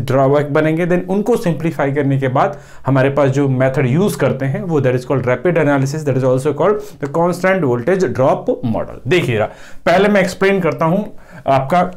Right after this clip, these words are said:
exponential model। ठीक है, तो explanation देखते हैं इसका, Explanation। ठीक है, now explanation क्या है? सबसे पहले अगर मैं बात करता हूँ diode की, जो forward voice current है, that is I F equals to I naught e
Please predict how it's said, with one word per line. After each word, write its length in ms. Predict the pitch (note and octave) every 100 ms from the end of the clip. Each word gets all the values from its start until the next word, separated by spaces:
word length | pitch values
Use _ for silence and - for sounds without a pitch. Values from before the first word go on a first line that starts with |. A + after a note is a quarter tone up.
| - - F3
exponential 560 | - G3+ E3+ - E3
model। 300 | G2+ F2+ - -
ठीक 120 | F3
है, 60 |
तो 60 | E3
explanation 560 | C3+ - D#3+ E3 F3 D#3
देखते 300 | A2 - G2+
हैं 100 | E2+
इसका, 280 | - - - - - - - - - - - - - - - - A#2
Explanation। 840 | - - C3 B2 G#2+ C#2 - - - - - - - - - - - - - - -
ठीक 160 | D#3 F3
है, 100 | F3+ - - G#3 F#3+
now 100 | A3
explanation 520 | - F#3 G3 F#3+ A3
क्या 200 | - C#3+
है? 120 | A#2+
सबसे 240 | C3+ F#3 A3
पहले 180 | G#3 G3
अगर 120 | F#3+
मैं 140 | F#3+
बात 240 | D3 F3 F3
करता 260 | C#3+ C#3
हूँ 280 | D3 D3 D#3 - - -
diode 640 | B2+ C3+ F3+ G3+ D#3 C#3+
की, 140 | F3
जो 180 | F3+ F#3+
forward 480 | F3+ - D3 E3 F#3+
voice 260 | E3 D3+ -
current 240 | D#3 D#3 C3+
है, 60 | B2
that 120 | C#3
is 100 | C3+ B2
I 100 | D3 E3+
F 120 | F3 C#3
equals 220 | C#3 - D#3+
to 80 | D#3+ -
I 40 | C#3+ E3
naught 240 | B2+ B2 - - - - -
e 80 | -